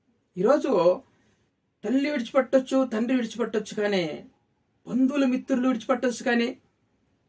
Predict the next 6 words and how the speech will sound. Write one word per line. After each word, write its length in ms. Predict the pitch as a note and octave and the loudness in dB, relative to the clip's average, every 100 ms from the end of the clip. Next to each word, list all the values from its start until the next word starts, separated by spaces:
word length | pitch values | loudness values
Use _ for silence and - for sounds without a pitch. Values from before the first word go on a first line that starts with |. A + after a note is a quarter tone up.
| _ G3 | _ -6
నీకు 120 | G3+ | 0
తెలిసిన 340 | B3+ C4+ C#4 | 0 0 0
వారందరూ 420 | C4+ B3 - E4 | 0 -2 -4 -2
కూడా 140 | D#4+ D#4 | 0 2
నిన్ను 200 | C4 A#3+ | 2 2
విడిచిపెట్టిపోవచ్చు. 960 | A#3+ - G#3 - G#3+ G3 - - - | 0 -6 -10 -2 0 0 -6 -16 -18